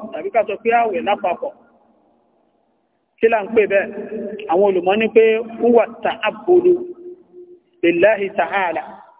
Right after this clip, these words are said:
Ìjọsìn ló jẹ́ fọ́lọ́run bọ́ba lékè ọlá. Bi tarkil muftarat min tulu'i fajri ila ghurubi shams. Gbogbo ohun tí máa ń jẹ́ kéèyàn ó sínú kò ń bí àwẹ̀, èyàn ó gbé jùlẹ̀.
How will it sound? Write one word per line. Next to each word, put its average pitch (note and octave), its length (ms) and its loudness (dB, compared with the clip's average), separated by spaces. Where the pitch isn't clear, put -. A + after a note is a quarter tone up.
Ìjọsìn A3 380 -2
ló A#3 80 -2
jẹ́ A#3 160 -4
fọ́lọ́run A#3+ 280 2
bọ́ba G3+ 260 4
lékè G#3 240 0
ọlá. G#3+ 220 4
Bi E3 80 -12
tarkil C4 480 -2
muftarat G3 680 0
min F3+ 160 -2
tulu'i G3+ 440 0
fajri F3+ 520 2
ila F#3+ 260 2
ghurubi D3+ 380 -4
shams. C#3 320 -10
Gbogbo A#3 360 4
ohun A#3 320 2
tí C4+ 120 2
máa C4+ 240 4
ń C4 100 0
jẹ́ C4+ 220 0
kéèyàn C4 520 2
ó G3 280 0
sínú G#3+ 380 -4
kò - 160 2
ń F#3+ 120 4
bí F3+ 120 4
àwẹ̀, D3+ 320 0
èyàn D#3+ 220 -18
ó A3 60 -20
gbé - 220 -2
jùlẹ̀. D#3 360 0